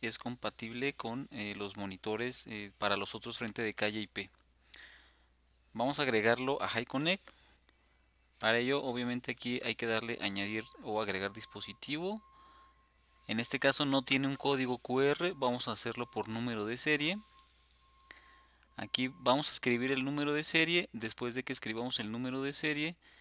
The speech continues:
nos va a pedir un código de verificación. Cuando nos pida el código, eh, de verificación, vamos a escribir de la letra A a la letra F en mayúsculas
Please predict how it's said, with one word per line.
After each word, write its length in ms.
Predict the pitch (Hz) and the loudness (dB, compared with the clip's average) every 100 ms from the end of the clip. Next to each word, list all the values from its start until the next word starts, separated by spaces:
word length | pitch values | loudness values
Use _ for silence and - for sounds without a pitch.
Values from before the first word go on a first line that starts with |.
| - _ | -20 _
nos 180 | 110 107 | -10 -4
va 40 | 117 | -2
a 40 | |
pedir 400 | - 120 127 143 | -2 0 0 0
un 220 | - 127 127 | -2 -4 -4
código 380 | 120 120 120 | -2 -2 0
de 100 | 110 | -2
verificación. 760 | 101 101 98 92 - 90 98 87 _ _ _ _ _ _ _ _ _ _ _ _ _ - - - - _ _ | -2 -6 -6 -8 -8 -6 -6 -10 _ _ _ _ _ _ _ _ _ _ _ _ _ -20 -20 -20 -20 _ _
Cuando 260 | 123 123 120 | -4 -2 0
nos 160 | 117 | -2
pida 380 | - 147 160 165 | 2 4 4 4
el 220 | - 110 | 0 -6
código, 680 | - - 143 143 139 131 139 113 | -2 4 4 4 2 2 0 0
eh, 240 | 107 104 | -2 -2
de 140 | 104 | -2
verificación, 920 | 104 107 104 - - 139 - 160 165 180 - - - - - _ | -2 -4 -6 -8 -2 0 2 2 0 -4 -14 -20 -20 -20 -20 _
vamos 280 | 117 135 - | 2 2 2
a 40 | |
escribir 480 | 123 110 107 117 131 - - - | 0 -2 0 0 -2 -4 -14 -10
de 240 | 117 107 107 | -2 0 4
la 140 | 107 | 4
letra 480 | 120 131 143 147 - | 4 2 6 6 6
A 320 | 160 139 139 - - _ _ _ _ - | 4 6 4 -2 -18 _ _ _ _ -8
a 100 | 113 | -2
la 120 | 104 | 0
letra 360 | 110 120 139 135 | 2 4 6 8
F 440 | 139 - 156 160 | 6 2 -2 0
en 120 | 110 | -2
mayúsculas 880 | 104 104 135 160 - 175 185 214 - | 0 0 -2 -4 -6 -2 0 0 -8